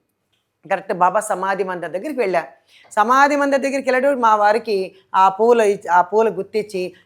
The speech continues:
"ఏమండి మీరు తీసుకోండి" అని చెప్పి, "మీరు ఇవ్వండి" అని చెప్పేసి అన్న. "ఆ, కాదు నువ్వు ఇవ్వు" అన్నారు. "లేదండి మీరు ఇవ్వండి" అన్న. సరే ఇలా అనుకొని ఆయన ఆ పువ్వుల గుత్తి బాబా దగ్గర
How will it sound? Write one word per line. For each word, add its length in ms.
"ఏమండి 240
మీరు 200
తీసుకోండి" 800
అని 120
చెప్పి, 280
"మీరు 180
ఇవ్వండి" 380
అని 100
చెప్పేసి 400
అన్న. 180
"ఆ, 40
కాదు 320
నువ్వు 220
ఇవ్వు" 220
అన్నారు. 300
"లేదండి 480
మీరు 220
ఇవ్వండి" 320
అన్న. 160
సరే 180
ఇలా 160
అనుకొని 680
ఆయన 220
ఆ 60
పువ్వుల 360
గుత్తి 720
బాబా 280
దగ్గర 340